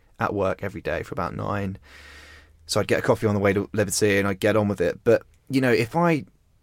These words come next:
choose not to get up in the morning at a certain time, the brand doesn't get up in the morning. So Kirk lays in bed and Journal stays in bed with him. And, uh, it, it's, I don't know. I mean, I, I love doing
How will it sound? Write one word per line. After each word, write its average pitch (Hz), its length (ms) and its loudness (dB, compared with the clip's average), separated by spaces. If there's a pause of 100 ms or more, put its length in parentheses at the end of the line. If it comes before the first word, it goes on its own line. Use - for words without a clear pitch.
choose 123 580 4
not - 160 -4
to - 80 -12
get 117 180 2
up 107 280 2 (200)
in 107 120 -4
the 107 80 -2
morning 87 580 -2
at 101 100 -8
a 85 60 -10
certain 92 460 -2
time, 98 340 -6 (300)
the 90 60 -10
brand 113 360 2
doesn't 92 220 -6
get 87 160 -2
up - 160 -8
in 71 80 -8
the 62 40 -10
morning. 80 440 -8 (460)
So 87 180 -8
Kirk 131 320 0
lays 90 240 0
in 78 100 -8
bed 82 300 -2
and 65 240 -10
Journal 90 320 -4
stays 60 340 -6
in 76 80 -8
bed - 220 -8
with 101 140 -8
him. - 200 -10 (600)
And, 95 400 -4
uh, 95 280 0 (360)
it, 143 120 4
it's, - 520 -4 (520)
I 185 100 6
don't 220 120 4
know. 226 280 8
I 113 80 8
mean, 139 180 6
I, 147 80 8
I 160 240 8
love 165 320 6
doing 127 540 6